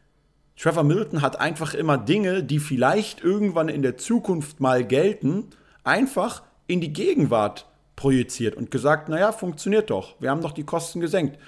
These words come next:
Wir müssen jetzt nur einfach die ganzen Ladestationen bauen und das alles umsetzen und dann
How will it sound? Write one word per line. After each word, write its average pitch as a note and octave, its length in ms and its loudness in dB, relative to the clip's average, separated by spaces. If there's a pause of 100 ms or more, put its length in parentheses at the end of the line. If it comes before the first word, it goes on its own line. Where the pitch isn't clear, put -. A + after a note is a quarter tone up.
(160)
Wir A#2+ 80 -2
müssen D3+ 280 2
jetzt D3+ 200 2
nur F3 240 0
einfach D3+ 300 -2
die D3 140 -6
ganzen C#3+ 340 0
Ladestationen B2 760 -2
bauen D3+ 300 4
und G3+ 80 -2
das D3+ 120 -4
alles B2 200 -2
umsetzen E3 560 -2
und C#3 300 -6
dann F#3 320 0